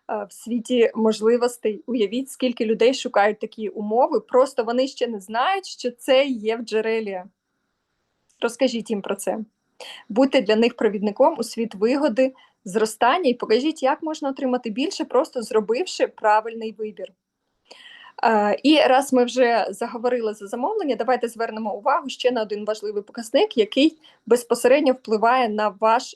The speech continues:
дохід. Це середній чек. Е, як, е, вашого новачка, вашої структури, е, цікавий факт, який,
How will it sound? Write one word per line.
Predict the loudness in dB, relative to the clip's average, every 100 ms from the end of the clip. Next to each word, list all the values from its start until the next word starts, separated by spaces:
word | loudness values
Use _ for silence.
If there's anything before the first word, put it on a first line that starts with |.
| -12 -10
дохід. | -10 -8 -10 -10
Це | -4 -2
середній | 0 -2 0 -2 -4
чек. | -4 -6 -6 _ _ _ _ _ _ _ _ _ _ -2
Е, | -2 0 0 -2 -2
як, | 2 2 0 0
е, | 0 2 0 -2 -6
вашого | 0 2 2 -2 -8 -8 -8
новачка, | -6 -4 -6 -6 -6 -4 -4 -6 _ _ -8
вашої | 0 0 0 -8 -10
структури, | -8 -8 -6 -6 -2 2 2 0 -14 -20 -2
е, | 0 0
цікавий | -2 -4 0 2 2
факт, | 2 -2 -2 -6
який, | -8 -2 -2